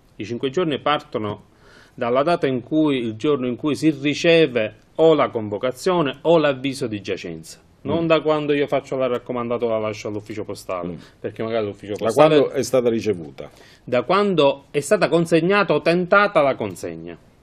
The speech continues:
Speaker 1: Da quel
Speaker 2: Ok.
Speaker 1: punto, da quella data partono cinque giorni liberi, poi ci sarà la prima convocazione e la seconda convocazione che deve tenersi in un giorno successivo alla prima e
Speaker 2: Mm.
Speaker 1: comunque entro dieci giorni.
Speaker 2: Ok.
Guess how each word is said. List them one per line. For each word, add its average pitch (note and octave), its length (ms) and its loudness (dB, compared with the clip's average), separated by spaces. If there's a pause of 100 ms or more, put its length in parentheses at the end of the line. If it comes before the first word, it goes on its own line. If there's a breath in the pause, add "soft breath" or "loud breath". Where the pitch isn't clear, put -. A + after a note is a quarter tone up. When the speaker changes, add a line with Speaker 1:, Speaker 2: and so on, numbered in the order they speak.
(100)
Speaker 1:
Da A#2 140 -4
quel D3 180 0
Speaker 2:
Ok. D3+ 60 -14
Speaker 1:
punto, G3+ 380 0
da C3+ 180 2
quella C3+ 340 2
data F3+ 360 2
partono C3+ 340 -2
cinque D3+ 360 -2
giorni G2 400 -4
liberi, G#2 520 -4 (480)
poi F#3 160 0
ci D3+ 100 -6
sarà A#2 220 0
la A2+ 140 0
prima F3 220 -2
convocazione G3+ 720 -2 (300 loud breath)
e G3+ 100 2
la G#3 120 6
seconda F3+ 420 2
convocazione G#3 680 2
che F3 140 0
deve F3 240 2
tenersi E3 440 0
in C#3 80 0
un C#3+ 100 -2
giorno G#3 320 4
successivo G3+ 680 0
alla C3 200 2
prima F#2+ 420 -6 (600)
e F3 100 -2
Speaker 2:
Mm. F3 40 -6
Speaker 1:
comunque A3+ 360 2
entro F3+ 240 4
dieci G#2+ 280 -4
giorni. E2+ 320 -12 (540)
Speaker 2:
Ok. - 240 -16